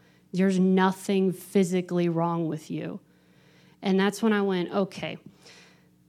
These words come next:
I do the therapy, which I, I advise therapy. I'm not, nothing against, I think it's helped me, but there was just something, a, there's something that was missing. And so I, I really started, like, listening intently and intentionally to, like, what Clint was saying. And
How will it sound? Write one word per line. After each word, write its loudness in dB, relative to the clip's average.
I -2
do 4
the 4
therapy, 0
which 0
I, 2
I -2
advise 0
therapy. -2
I'm -4
not, 0
nothing 2
against, -2
I -4
think 0
it's -4
helped -4
me, -4
but -4
there 0
was 0
just -6
something, -2
a, -4
there's -6
something -2
that 0
was -4
missing. -4
And -4
so -2
I, -2
I -4
really 2
started, -2
like, -6
listening -4
intently -2
and 0
intentionally -4
to, -2
like, -4
what -6
Clint -6
was -6
saying. -6
And -6